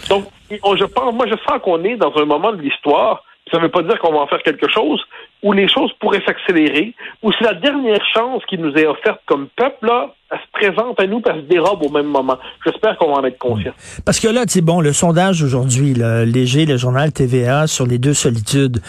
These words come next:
Speaker 2: bon, c'est un très bon portrait de la situation actuelle, mais il y a personne qui est surpris de ça, là. On sait depuis longtemps que deux solitudes. Moi, je suis tanné, là, qu'on fasse le diagnostic, je suis tanné qu'on fasse le constat. La question qu'il faut se poser, et maintenant, sachant ça, on fait quoi ?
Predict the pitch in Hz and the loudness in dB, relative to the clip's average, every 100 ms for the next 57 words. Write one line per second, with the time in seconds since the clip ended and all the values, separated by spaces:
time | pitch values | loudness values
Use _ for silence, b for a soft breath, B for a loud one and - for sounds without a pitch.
0 | B B B 135 131 - 131 - 165 147 | B B B 0 0 0 -2 0 0 2
1 | 170 165 113 - - - - 170 175 127 | 2 2 0 -2 -2 -2 0 2 2 2
2 | 117 - 147 120 185 147 - 151 175 117 | 0 0 0 0 0 0 2 2 2 2
3 | 117 147 - 180 - - - - - 147 | 0 0 2 0 2 -2 -2 -2 0 2
4 | 123 98 165 135 117 135 123 - 196 139 | 2 2 2 2 2 0 0 2 2 2
5 | 156 127 120 - 190 - B B 139 123 | 0 0 0 0 0 -2 B B -2 2
6 | 160 151 123 107 202 180 139 180 160 B | 2 2 -2 0 0 2 2 2 0 B
7 | B - - 175 156 220 175 - 131 120 | B -8 -2 0 2 2 0 0 -2 0
8 | 165 170 151 120 127 135 127 - - 185 | 0 0 0 -2 0 2 0 0 0 -2
9 | - - 143 160 165 135 147 147 - 139 | -2 -2 0 2 0 0 0 -2 0 0
10 | 117 - 196 226 B B B 127 117 139 | 0 0 0 0 B B B -2 0 0
11 | - 220 165 139 - 143 127 165 - 170 | 0 0 0 -2 0 0 2 0 0 0
12 | 165 185 - 165 165 139 - 214 196 - | 2 0 0 0 0 -2 -2 0 0 0
13 | 170 127 - 123 - _ _ - - 190 | 0 0 0 -2 -2 _ _ -16 0 2
14 | 175 - 180 - 170 175 | 2 0 -2 0 2 2